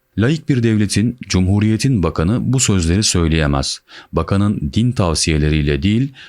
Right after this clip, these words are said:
görev ve sorumluluklarının bilinciyle işlerini yapacak subaylar üzerinde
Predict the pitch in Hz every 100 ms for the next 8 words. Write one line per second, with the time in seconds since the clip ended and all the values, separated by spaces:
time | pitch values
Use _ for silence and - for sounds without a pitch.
0 | - - 92 131 131 127 - 107 107 110
1 | 110 - 110 110 110 85 80 87 87 113
2 | 92 113 - - - - 120 120 139 120
3 | - 95 123 - - 95 95 113 127 82
4 | 80 78 73 107